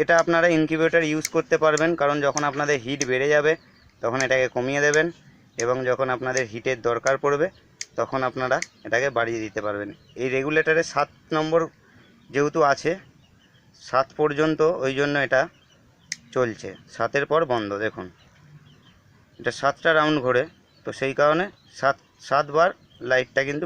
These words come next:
ব্লিঙ্ক করছে, বাড়ছে, আবার আস্তে আস্তে কমানোও যাবে ওটাকে। তো এইভাবে আপনারা বাড়িতে খুব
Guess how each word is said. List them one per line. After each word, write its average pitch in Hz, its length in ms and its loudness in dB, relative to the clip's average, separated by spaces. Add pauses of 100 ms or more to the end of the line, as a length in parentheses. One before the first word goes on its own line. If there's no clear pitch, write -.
ব্লিঙ্ক 131 300 -4
করছে, 131 220 -2 (120)
বাড়ছে, 120 340 -2 (640)
আবার 127 180 2 (280)
আস্তে - 240 -6
আস্তে - 180 -8 (260)
কমানোও 110 440 -4
যাবে 92 180 -8
ওটাকে। 92 260 -10 (760)
তো - 20 0 (120)
এইভাবে 170 360 2
আপনারা 180 360 2
বাড়িতে 160 300 2
খুব 170 120 -6